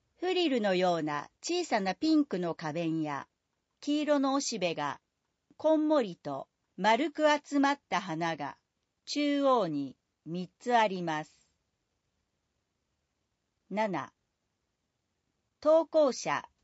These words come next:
野寄町、加藤美恵子さん。「空が焼けてきたので、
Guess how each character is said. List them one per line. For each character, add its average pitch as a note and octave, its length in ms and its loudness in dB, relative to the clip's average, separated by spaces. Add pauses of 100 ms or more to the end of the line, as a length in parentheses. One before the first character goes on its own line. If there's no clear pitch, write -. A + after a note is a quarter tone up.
(100)
野 G3+ 180 0
寄 C4+ 340 2
町、 G3 480 -2 (260)
加 D4+ 120 0
藤 F#3+ 380 0
美 C4 140 0
恵 C#4 140 2
子 E3+ 160 -8
さ C#3 240 -12
ん。 C3+ 160 -16 (1700)
「空 F#4 280 6
が G#3+ 120 6
焼 F#3 280 2
け D4 40 2
て D4+ 180 -2
き - 120 -20
た B3 160 4
の F3+ 160 -4
で、 C#3 240 -10